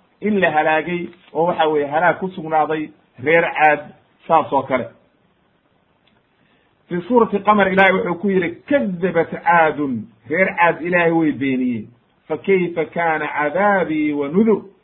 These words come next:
See bay noqotay cadaabteydii iyo waxa weeye ciqaabkii markuu u yimid nimankii loo digay. "Innaa arsalnaa calayhim riixan sarsaran fii yawmi naxsin mustamir."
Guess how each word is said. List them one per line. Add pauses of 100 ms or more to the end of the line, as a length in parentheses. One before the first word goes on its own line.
(240)
See
bay
noqotay
cadaabteydii (360)
iyo
waxa
weeye
ciqaabkii
markuu
u
yimid (320)
nimankii
loo
digay. (1700)
"Innaa
arsalnaa
calayhim (340)
riixan (100)
sarsaran (240)
fii
yawmi
naxsin
mustamir."